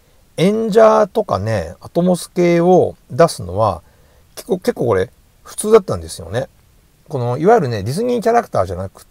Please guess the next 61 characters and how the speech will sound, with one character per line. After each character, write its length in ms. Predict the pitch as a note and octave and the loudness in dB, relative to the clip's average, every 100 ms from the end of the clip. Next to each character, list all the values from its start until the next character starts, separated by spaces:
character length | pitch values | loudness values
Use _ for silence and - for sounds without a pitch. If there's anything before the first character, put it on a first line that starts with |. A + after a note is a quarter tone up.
| _ _ C#3+ | _ _ -4
て、 240 | A#2+ G2 | -2 -2
い 80 | A2+ | 2
わ 100 | D3+ | 4
ゆ 60 | A#2 | 4
る 160 | F2 - _ | -2 -16 _
ア 100 | D3 | -6
ト 160 | - A3 | -4 -2
モ 160 | A#3+ | 0
ス 140 | A3 G#3+ | -2 -6
フ 140 | - | -8
ィ 40 | E2 | -10
ア 40 | |
で 120 | D2+ | -12
す 160 | - - | -16 -16
よ 80 | D#2+ | -10
ね。 220 | A2+ C#3 _ _ _ - | -8 -8 _ _ _ -10
な 100 | A#2 | -10
ん 60 | F#2+ | -6
か、 240 | E2+ - _ - B2 | -8 -8 _ -8 2
例 100 | G3+ | 2
え 20 | |
ば 100 | E2 | 2
ね、 200 | G2 F2 _ _ _ _ _ _ B2+ | -8 -10 _ _ _ _ _ _ -10
こ 80 | |
の、 500 | G2 F#2 F#2+ F#2 F#2 - _ _ _ | -8 -4 -4 -4 -6 -14 _ _ _
カ 140 | - | -2
ス 120 | B3 - | 0 0
ワ 120 | A#2 | -2
フ 260 | - C#3+ | -2 -4
ー 20 | C3+ | 0
ド 160 | C#3 | -2
コ 220 | - D3 | 0 0
ー 40 | G#2+ | 0
ト 100 | F#2 | -6
に 100 | D2+ | -12
で 80 | D#2 | -12
す 100 | A2 | -12
ね、 140 | G2 | -10
シ 140 | - B2+ | -2 0
ャ 80 | |
バ 260 | C3+ G3 E3 | 4 4 2
ー 20 | |
ン 60 | G2+ | -2
み 80 | F2+ | -6
た 180 | F2 | -8
い 60 | E2+ | -8
な 100 | G2+ | -8
マ 160 | F#2+ G#2 | -4 -4
ジ 120 | E3+ | -4
シ 100 | B2+ | -4
ャ 80 | E2 | -8
ン 100 | E2+ | -10
出 120 | F2+ | -12
し 80 | - | -12
た 120 | F#2 | -12
り 120 | E2 | -12
と 120 | E2+ | -18
か、 460 | - A#2 A2 E2+ - _ _ _ _ _ _ - | -4 0 2 0 -8 _ _ _ _ _ _ -10
あ 80 | |
と 140 | - A#2+ | -2 6
は 320 | B2 F#2 | 6 6